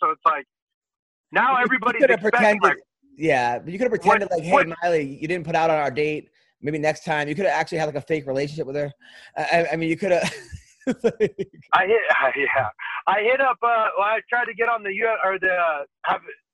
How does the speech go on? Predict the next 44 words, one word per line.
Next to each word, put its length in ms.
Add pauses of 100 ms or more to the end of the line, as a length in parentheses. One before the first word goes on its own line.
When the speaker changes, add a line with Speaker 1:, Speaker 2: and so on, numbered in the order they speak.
Speaker 1:
A 120
B 240
C 140
do 100
The 100
Bachelor. 600
Did 100
you 100
not 160 (140)
see 100
that? 360 (340)
Speaker 2:
Yeah. 460 (320)
Yeah, 140
Speaker 1:
I, 40
Speaker 2:
yeah. 200 (140)
Speaker 1:
I 60
Speaker 2:
Did 100
Speaker 1:
put 80
a 40
Speaker 2:
it 80
Speaker 1:
pitch 260
out 180
there. 180
"Let's 220
put 140
me 80
on 100
The 80
Bachelor. 420
Let's 240
do," 100 (440)
instead 320
of 140
just 120 (380)
calling 300
pop 240
stars 260
out, 140
let's 180
just 100
get 120 (180)
forty 380
women 480 (480)
in 160